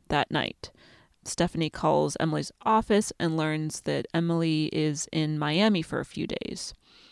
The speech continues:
Sean is meanwhile overseas, but he comes back a couple days later. He picks up Nikki,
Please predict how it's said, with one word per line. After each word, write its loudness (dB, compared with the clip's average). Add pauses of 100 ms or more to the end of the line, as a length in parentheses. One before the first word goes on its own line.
(220)
Sean 4
is 0
meanwhile 2
overseas, -2 (120)
but 2
he 0
comes -2
back 4
a -2
couple -4
days -2
later. 2 (400)
He -2
picks 2
up 2
Nikki, 0